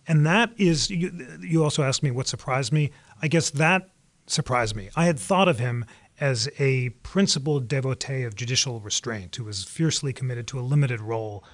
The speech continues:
for the courts. And it's true he really did have a limited role, and he wrote the famous Ashwander decision saying the court should avoid sweeping constitutional rulings when it could, and he, there were all sorts of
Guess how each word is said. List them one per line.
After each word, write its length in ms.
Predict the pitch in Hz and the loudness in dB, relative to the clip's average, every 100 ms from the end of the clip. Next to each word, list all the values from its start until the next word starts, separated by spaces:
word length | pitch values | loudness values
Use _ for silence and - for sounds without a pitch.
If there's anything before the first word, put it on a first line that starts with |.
| - _ | -20 _
for 140 | - | -8
the 100 | 123 | -8
courts. 480 | - 123 101 - - - - - - | -6 -6 -6 -8 -10 -10 -20 -12 2
And 100 | 160 | 4
it's 160 | 160 | 4
true 160 | - 226 | 6 6
he 120 | 175 | 8
really 200 | 180 175 | 6 6
did 220 | 131 127 | 4 2
have 100 | 120 | 2
a 60 | 139 | 4
limited 300 | 151 160 151 | 4 4 4
role, 260 | 156 160 151 | 4 6 4
and 100 | 113 | 2
he 60 | |
wrote 300 | 107 127 - | -2 -4 -4
the 120 | 135 | -8
famous 320 | 113 131 120 110 | -4 -2 -2 0
Ashwander 640 | 131 147 - 151 147 139 | 2 2 2 2 2 2
decision 420 | 131 - 139 135 | 0 0 0 0
saying 220 | 127 131 | 0 -2
the 60 | 117 | -4
court 240 | - 135 | -4 -4
should 120 | - 123 | -2 -2
avoid 520 | 107 131 139 127 - - - | 0 2 4 2 -2 -10 -12
sweeping 420 | - 165 156 151 127 | 0 2 4 4 4
constitutional 540 | 131 131 - 120 123 | 2 0 0 0 0
rulings 420 | 143 208 202 170 | 2 4 4 4
when 140 | 185 170 | 2 2
it 100 | - | 2
could, 280 | 180 175 | 2 2
and 100 | 131 | 2
he, 240 | 98 117 110 - - _ | -2 -4 -8 -14 -20 _
there 120 | 151 | 0
were 60 | 123 | 2
all 80 | 143 | 4
sorts 280 | - 143 | 4 2
of 120 | - | 0